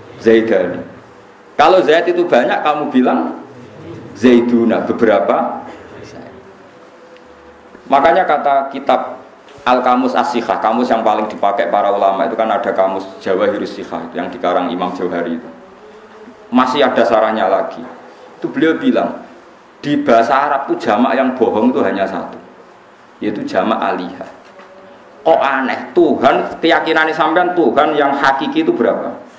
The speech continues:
Satu, yaitu Allah. Mestine lafat tuh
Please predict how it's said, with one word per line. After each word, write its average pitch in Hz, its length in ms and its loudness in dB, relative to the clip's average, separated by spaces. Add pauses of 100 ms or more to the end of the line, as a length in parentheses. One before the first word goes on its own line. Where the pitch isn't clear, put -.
(300)
Satu, - 380 -14 (340)
yaitu 107 240 0
Allah. - 400 -4 (720)
Mestine 202 480 2
lafat 208 400 2
tuh 220 160 0